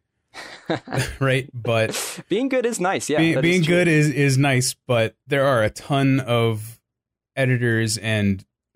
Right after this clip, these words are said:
Speaker 1: you know, creatives who are better at video production than I am, who just, for whatever reason, unfortunately, didn't have the same luck.
Speaker 2: Sure.
Speaker 1: Yeah.
Speaker 2: Yeah, and I mean, like, there will always, you know, be people who are just much better at what you do. It's just kind of the
Speaker 1: Yeah.
Speaker 2: process of it.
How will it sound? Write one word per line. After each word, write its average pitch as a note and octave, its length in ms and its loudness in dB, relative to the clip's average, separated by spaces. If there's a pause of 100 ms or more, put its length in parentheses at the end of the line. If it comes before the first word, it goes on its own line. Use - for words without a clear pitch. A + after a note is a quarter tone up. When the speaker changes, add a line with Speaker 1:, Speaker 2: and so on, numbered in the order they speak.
Speaker 1:
you A2 80 -14
know, F#2+ 240 -6 (140)
creatives A#2+ 440 0
who B2+ 100 2
are G#2 140 2
better A#2 380 0
at G#2 220 -2
video A2+ 320 0
production G2+ 560 -4
than G2 120 -6
I A2+ 180 -2
am, E2+ 360 -4 (220)
who B2 100 0
just, G2+ 260 -6 (560)
for B2+ 140 -8
whatever A2+ 260 -2
reason, A2 300 0
unfortunately, A2+ 720 -2 (260)
didn't A2 400 -4
have A2 280 -4
the G#2 80 -4
same G2+ 260 -2
luck. G#2+ 300 -4 (480)
Speaker 2:
Sure. G#2+ 460 -6 (160)
Speaker 1:
Yeah. F2+ 260 -2 (200)
Speaker 2:
Yeah, F3 340 -2
and E3+ 240 -4
I D3+ 100 -4
mean, E3 220 0
like, C#3+ 200 -4 (160)
there D#3 160 -2
will C3+ 80 0
always, B2+ 540 -2
you A#2+ 140 -4
know, G2 140 -4
be G#2+ 160 -6
people G#2 340 -6
who G#2+ 140 -6
are G2 140 -2
just - 220 -10
much G#2+ 300 -6
better G2+ 220 -4
at E2+ 100 -6
what F#2+ 160 -6
you G#2 80 -8
do. G2+ 220 -10
It's - 140 -12
just - 160 -10
kind G2+ 140 -6
of F#2+ 60 -10
the G2 100 -12
Speaker 1:
Yeah. G2 120 -4
Speaker 2:
process - 300 -6
of B2+ 140 -2
it. B2+ 180 -4